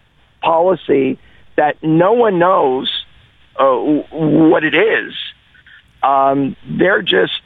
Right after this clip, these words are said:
going after the people who are highlighting <laughs> how ridiculous this is night after night after night. Um, a-, and, and I think, y-, y-,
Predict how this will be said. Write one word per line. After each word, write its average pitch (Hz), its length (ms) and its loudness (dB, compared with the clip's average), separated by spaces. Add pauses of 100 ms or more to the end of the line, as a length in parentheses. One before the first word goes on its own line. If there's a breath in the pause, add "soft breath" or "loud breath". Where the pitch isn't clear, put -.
(180)
going 165 380 0
after 170 400 -2
the - 300 -8
people 170 420 0
who 185 160 4
are 165 160 4
highlighting 151 800 0 (200 soft breath)
<laughs> - 160 -20
how 180 180 0
ridiculous 196 800 2
this 170 240 2
is 160 240 2
night 165 220 2
after 175 300 2
night 170 220 2
after 175 260 0
night. - 320 0 (880)
Um, 151 480 0 (140)
a-, 180 280 0
and, 190 220 0
and 196 140 2
I 190 100 2
think, 262 360 0 (680)
y-, 139 440 -6
y-, 156 200 -8